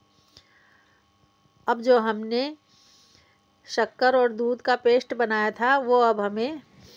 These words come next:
इसमें लगाने के काम में आएगा। तो हमने इसे अच्छी तरह से फेंट लिया।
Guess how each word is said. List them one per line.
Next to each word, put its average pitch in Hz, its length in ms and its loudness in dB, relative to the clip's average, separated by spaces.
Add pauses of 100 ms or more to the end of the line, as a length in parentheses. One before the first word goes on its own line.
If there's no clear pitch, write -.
(360)
इसमें 262 340 -6
लगाने 220 440 -2
के 254 180 -2
काम 214 260 -2
में 208 160 -4
आएगा। 190 340 -2
तो 226 160 -2
हमने 226 320 -6
इसे 233 200 -4
अच्छी 220 300 -4
तरह 208 260 -2
से 208 160 -4
फेंट 240 320 0
लिया। 277 300 0